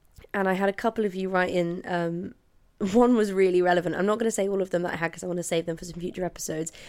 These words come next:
One of them was really, really relevant. Um, someone I know wrote in, "Having to look after yourself when you're sick." And obviously this week, that has been me, <laughs> especially 'cause I live by myself.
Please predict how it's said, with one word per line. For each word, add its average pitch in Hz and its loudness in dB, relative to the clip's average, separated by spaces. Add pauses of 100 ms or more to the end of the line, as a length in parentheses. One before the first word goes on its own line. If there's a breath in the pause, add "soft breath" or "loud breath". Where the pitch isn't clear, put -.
(140 loud breath)
One 226 4
of 240 4
them 214 0
was 196 -4
really, 180 4
really 175 2
relevant. 160 -2
Um, 175 -2
someone 180 0
I 170 2
know 170 2
wrote 165 0
in, 170 -2 (380 loud breath)
"Having 185 2
to 180 -6
look - -6
after 175 2
yourself 156 0
when 160 -2
you're 160 0
sick." - -2
And 156 -2 (160)
obviously 170 -4
this 175 2
week, 160 -2 (280 loud breath)
that - -4
has 170 -8
been 165 -2
me, 160 0
<laughs> 196 -2
especially 202 2
'cause 190 -6
I 175 0
live 170 0
by 165 -6
myself. 170 -6